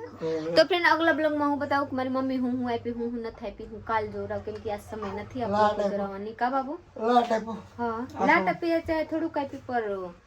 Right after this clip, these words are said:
Speaker 2: એટલું આપે ને તોય મારા માટે લાટ થાય, એટલું આપે ને તોય મારા માટે લાટ થાય. તો છેલ્લે હું પહેલા જાઉં છું લોટ દરાવા. વરના ઘંટીમાં વારું ન આવે ને તો મોડું થઈ જાય, દહક વાગી જાય. તો ચાલી હું પહેલા જાઉં છું લોટ દરાવા. મારા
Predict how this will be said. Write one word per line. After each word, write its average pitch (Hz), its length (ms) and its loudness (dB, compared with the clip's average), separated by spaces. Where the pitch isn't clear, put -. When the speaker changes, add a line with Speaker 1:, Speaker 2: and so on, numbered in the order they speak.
Speaker 2:
એટલું 269 380 -2
આપે 262 180 -2
ને 226 140 -6
તોય 226 200 -2
મારા 202 220 -6
માટે 185 220 -12
લાટ 175 340 -6
થાય, 202 160 -14
એટલું 226 380 -4
આપે 220 180 -6
ને 208 160 -12
તોય 208 280 -8
મારા 190 340 -8
માટે 185 180 2
લાટ 180 260 -10
થાય. 202 100 -14
તો 269 60 -6
છેલ્લે 294 240 0
હું 294 160 -2
પહેલા 262 240 2
જાઉં 262 260 6
છું 339 340 -4
લોટ 202 240 -4
દરાવા. 180 320 -6
વરના 202 300 -6
ઘંટીમાં 226 560 -6
વારું 240 280 -2
ન 240 120 -6
આવે 240 160 -4
ને 202 140 -6
તો 202 120 -12
મોડું 208 300 -8
થઈ 202 120 -12
જાય, 180 120 -12
દહક 190 120 -10
વાગી 170 380 -14
જાય. 180 120 -20
તો 214 60 -20
ચાલી 226 260 -12
હું 202 100 -14
પહેલા 202 180 -10
જાઉં 196 180 -8
છું 185 160 -18
લોટ 208 200 -14
દરાવા. 240 300 -10
મારા 285 320 0